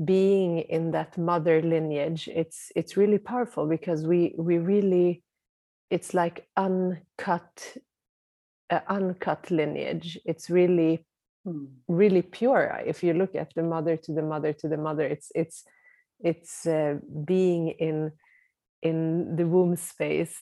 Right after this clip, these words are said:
Speaker 1: the whole time in this physical incarnation. So it's
Speaker 2: Yeah.
Speaker 1: really interesting how we, we have come to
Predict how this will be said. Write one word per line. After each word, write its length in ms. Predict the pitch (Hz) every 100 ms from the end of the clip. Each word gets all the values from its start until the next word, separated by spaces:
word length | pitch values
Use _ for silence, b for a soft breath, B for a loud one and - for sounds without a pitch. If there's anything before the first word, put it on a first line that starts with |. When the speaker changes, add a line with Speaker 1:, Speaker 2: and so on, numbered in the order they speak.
| -
Speaker 1:
the 100 | 165
whole 320 | 175 165 165 -
time 420 | 202 156 139 151 -
in 140 | 160
this 220 | 143 147
physical 680 | - 147 139 143 147 147 156 143 _ _ _ -
incarnation. 920 | 165 151 160 147 156 165 - 160 165
So 500 | 165 - 170 165 165 b b b b _ _ _
it's 200 | 180 165
Speaker 2:
Yeah. 80 | 196
Speaker 1:
really 240 | 202 208
interesting 840 | 196 226 233 196 180 - 170 156 160
how 540 | 180 170 160 151 156
we, 440 | - 170 165 160 - -
we 540 | 165 170 170 165 160
have 480 | 160 - 175 156 151 _
come 400 | - 180 165 165 - -
to 360 | 175 160 160